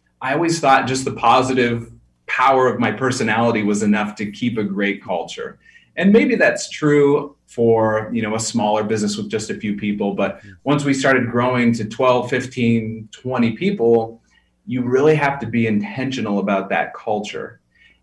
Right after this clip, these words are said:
And I realized that my role as president of this company, my, my number one purpose is to make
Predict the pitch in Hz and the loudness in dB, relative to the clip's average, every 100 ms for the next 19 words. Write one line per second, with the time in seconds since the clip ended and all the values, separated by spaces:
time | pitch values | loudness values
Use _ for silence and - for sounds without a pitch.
0 | _ 117 117 113 107 101 98 120 123 120 | _ 0 2 2 0 -2 -2 -2 -2 2
1 | 151 180 120 110 110 110 113 104 101 113 | 2 4 4 4 2 0 0 0 0 0
2 | 120 135 127 120 110 - - 135 131 117 | 2 2 2 2 0 -2 -4 -2 0 0
3 | 110 104 98 101 - 165 170 98 101 101 | -2 -4 -6 -8 -6 -6 -4 -2 0 2
4 | 101 - 104 120 107 104 117 139 131 120 | 2 2 -2 -4 2 2 2 2 0 0
5 | 104 - 135 113 104 104 - - - _ | -4 -6 -6 -2 -4 -4 -12 -20 -20 _
6 | - 113 107 - - 110 101 98 95 - | -6 -4 -4 -8 -6 -2 0 0 -4 -8
7 | _ _ - 98 113 117 120 117 - | _ _ -10 -4 0 2 2 -2 -10